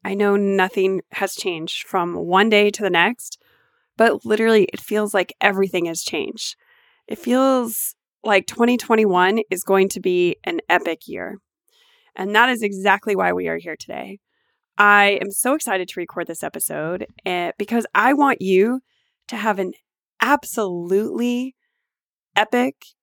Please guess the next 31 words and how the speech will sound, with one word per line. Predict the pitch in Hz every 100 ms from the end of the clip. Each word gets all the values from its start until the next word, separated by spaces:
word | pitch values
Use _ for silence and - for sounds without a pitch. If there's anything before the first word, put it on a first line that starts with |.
| _
incredible | - 190 - - - 233 220 208 208 190
year. | 180 117 127 196 _ _ _ _ _ _ _ _ _ _
I | 233
want | 294 311 -
you | 320
to | 311
have | 226 226 233
the | 202
year | 185 190 233 254 _ _ _ _ -
that | 220
you | 240
have | 220 196
been | 190 185 185 190
waiting | 220 240 - 247 233
for, | 220 220 220 220 - _ -
that | 202
you've | 214 196
been | 180 175 175
wishing | 202 240 - 220
for, | 214 208 202 202 196 - _ _
and | - 208
that | -
you | 190 240
have | 226 196
been | 185 180
wanting | 180 180 196 226 220
to |
have | 208 185 175 185 - _ _
for | _ - 196
so | - - 190 185
long. | 175 151